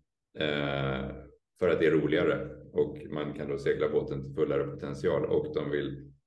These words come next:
vidga det så det blir en mer internationell företeelse. För Imoca sextio-klassen är en fransk företeelse idag.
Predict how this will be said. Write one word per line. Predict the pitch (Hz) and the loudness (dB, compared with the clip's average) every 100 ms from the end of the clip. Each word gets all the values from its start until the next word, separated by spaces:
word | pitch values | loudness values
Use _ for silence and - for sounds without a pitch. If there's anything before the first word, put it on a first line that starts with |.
| - | -6
vidga | 82 78 73 73 | 0 0 4 2
det | 73 | 2
så | 69 73 | 0 -2
det | 73 | -2
blir | 73 69 | -2 -2
en | 69 | -2
mer | 71 69 69 | 0 0 -2
internationell | 71 - 76 71 80 87 82 | -4 -4 -4 -4 -2 -2 0
företeelse. | 80 71 69 69 67 - - | 2 4 4 0 -4 -6 -2
För | 76 | 0
Imoca | 78 78 76 | 2 0 0
sextio-klassen | 76 78 - 73 85 76 - 76 | 0 0 0 -2 -2 -2 -4 -2
är | 73 | -2
en | 71 69 69 | -2 -4 -2
fransk | 92 87 - | -2 -2 0
företeelse | 76 65 67 - - - | 2 2 2 -4 -4 -4
idag. | - - | -4 -6